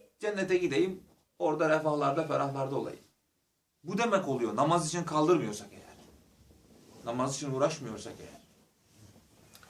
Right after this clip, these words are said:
İşte ipi sağlam tutacağız inşallah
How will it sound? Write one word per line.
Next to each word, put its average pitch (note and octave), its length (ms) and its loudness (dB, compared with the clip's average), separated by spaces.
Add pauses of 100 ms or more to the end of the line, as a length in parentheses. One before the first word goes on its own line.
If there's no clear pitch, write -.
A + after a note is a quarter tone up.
(420)
İşte G3 520 4 (400)
ipi E3 240 2
sağlam F#3+ 420 6
tutacağız C3 460 0
inşallah G#2+ 500 -2